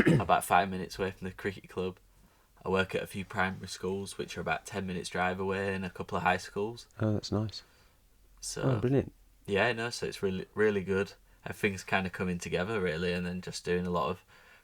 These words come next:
Speaker 1: coaching, and I'm training twice a week, which is more than I probably ever did
Speaker 2: Best
Speaker 1: anyway.
Speaker 2: when fresh.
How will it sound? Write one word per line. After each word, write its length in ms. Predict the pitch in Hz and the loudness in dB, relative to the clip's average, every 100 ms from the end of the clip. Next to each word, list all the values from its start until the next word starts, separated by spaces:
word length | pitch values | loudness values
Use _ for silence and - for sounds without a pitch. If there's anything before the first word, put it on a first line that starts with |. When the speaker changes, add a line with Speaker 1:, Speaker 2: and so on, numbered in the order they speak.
| - | -4
Speaker 1:
coaching, 480 | - 104 - 95 87 | 4 4 4 -4 -2
and 100 | 85 | -4
I'm 140 | 92 | -4
training 400 | - 98 110 147 | 0 2 2 0
twice 320 | - - - | -4 -6 -4
a 60 | - | -6
week, 240 | 87 104 - | -6 -8 -10
which 220 | - - | -12 -10
is 180 | 98 - _ _ _ _ _ _ _ | -14 -14 _ _ _ _ _ _ _
more 200 | 98 92 | -2 0
than 100 | 78 | 0
I 40 | 82 | -4
probably 300 | - 85 82 | -4 0 0
ever 140 | 80 | 0
did 140 | 85 85 | 2 8
Speaker 2:
Best 140 | 92 104 | 8 10
Speaker 1:
anyway. 100 | 95 | 10
Speaker 2:
when 60 | |
fresh. 360 | 113 90 - | 12 12 10